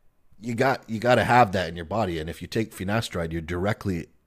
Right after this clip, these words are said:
inhibiting that, preventing testosterone, dihydrotestosterone, from being created from testosterone.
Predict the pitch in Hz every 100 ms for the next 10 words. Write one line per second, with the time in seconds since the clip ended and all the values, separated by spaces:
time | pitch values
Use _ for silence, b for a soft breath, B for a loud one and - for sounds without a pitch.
0 | _ - 90 113 95 90 87 80 - _
1 | b b b b - 92 120 131 95 82
2 | - 92 - 87 - 85 80 82 b b
3 | b - 90 85 82 - 95 87 85 -
4 | 80 82 b b b b - 101 92 95
5 | 90 - 101 117 90 69 - 78 71 -
6 | - 64 - 50 50